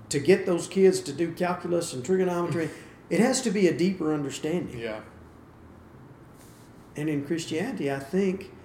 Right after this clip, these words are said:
Speaker 1: the whole idea was the apostles, those that were scattered abroad, they preached about Jesus Christ and who he was and what he did and what that means.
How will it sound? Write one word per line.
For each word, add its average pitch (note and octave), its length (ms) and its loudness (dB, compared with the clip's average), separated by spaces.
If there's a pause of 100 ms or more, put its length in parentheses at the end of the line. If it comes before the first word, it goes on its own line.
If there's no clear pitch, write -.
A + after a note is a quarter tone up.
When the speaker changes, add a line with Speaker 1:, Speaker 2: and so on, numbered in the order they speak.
(180)
Speaker 1:
the C#3 80 -8
whole D#3+ 280 -2
idea C#3+ 760 0 (380)
was C#3 460 -2 (520)
the B2+ 100 -4
apostles, G3+ 840 0 (360)
those D3+ 380 2
that C#3 240 -2
were A#2+ 80 -6
scattered F3+ 480 2
abroad, F3+ 440 2 (200)
they F3 100 4
preached A3+ 400 -4
about D#3+ 280 -4
Jesus F3+ 360 -4
Christ F3+ 340 -4
and C3+ 100 -6
who A3 160 0
he G3 100 2
was F3 300 0
and C#3+ 140 -4
what G3+ 160 2
he F#3+ 80 0
did F#3 220 4
and D3+ 140 -4
what F#3 180 -2
that D3+ 180 -2
means. F#3 640 0